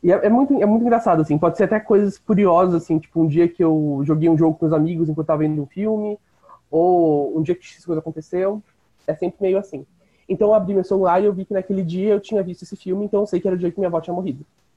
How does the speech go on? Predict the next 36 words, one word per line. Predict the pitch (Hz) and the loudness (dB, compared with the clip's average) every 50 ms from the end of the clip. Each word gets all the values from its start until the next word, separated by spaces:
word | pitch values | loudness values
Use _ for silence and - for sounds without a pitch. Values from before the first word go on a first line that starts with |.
| _ - | _ -2
E | 180 | 2
eu | 175 | 2
não | 175 180 | 4 4
lembrava | 196 190 180 180 185 190 190 | 4 2 2 0 -2 -2 -4
que | - | -4
era | 175 156 | -2 -2
aniversário | 151 143 143 147 135 127 | -2 -2 -4 -4 -6 -8
de | 131 139 | -6 -4
morte | 123 120 120 120 - 127 | -2 -2 -2 -2 -4 -4
dela. | 120 110 113 131 - _ _ _ _ _ _ _ _ _ _ _ _ - - | -4 -4 -4 -8 -14 _ _ _ _ _ _ _ _ _ _ _ _ -10 -2
E | 185 185 | 0 2
eu | 185 | 2
achei | 196 196 - 220 | 2 2 0 -2
que | - | 0
era, | 262 226 214 | 0 0 0
eu | 180 214 220 | 2 2 0
achei | 214 - 254 | 0 0 -2
muito, | 233 240 226 226 226 240 262 277 254 - - 262 247 233 214 - | 0 0 2 2 2 2 2 0 0 -2 -4 -4 -2 -2 -2 -2
muito | 180 196 202 220 233 247 226 269 254 233 _ _ _ _ _ _ _ _ _ _ _ _ _ | -2 -2 -2 0 -2 -4 -4 -4 -6 -8 _ _ _ _ _ _ _ _ _ _ _ _ _
coincidente, | - - 214 226 220 - 247 214 214 202 185 180 165 165 - | -2 0 0 0 0 -4 -4 0 0 2 2 0 -2 -4 -6
assim. | 151 147 - - 127 123 127 131 _ _ | -10 -10 -10 -10 -10 -10 -12 -14 _ _
Ah, | 135 135 131 127 127 127 127 131 - - | -4 -4 -2 -2 -2 -2 -4 -4 -4 0
eu, | 151 147 139 | 0 2 2
eu | 131 156 | 2 0
vi, | 151 143 185 202 | 0 -2 -4 -6
tipo, | 196 - - _ - 196 - - - - - _ _ - | -6 -8 -12 _ -8 -8 -8 -8 -12 -20 -20 _ _ -10
um | 175 170 170 | -8 -8 -6
filme | - - 196 208 214 | -4 -2 -2 -2 0
que | 202 208 | 0 0
era | 185 | -2
o | 180 170 | 0 0
gênero | 185 185 202 190 | 0 2 2 0
favorito | 185 196 190 165 165 - | 0 -2 -2 -2 -2 -2
da | 175 165 | -2 0
minha | 165 160 | 0 0
avó. | 156 147 143 123 135 165 | 0 0 0 -2 -2 -2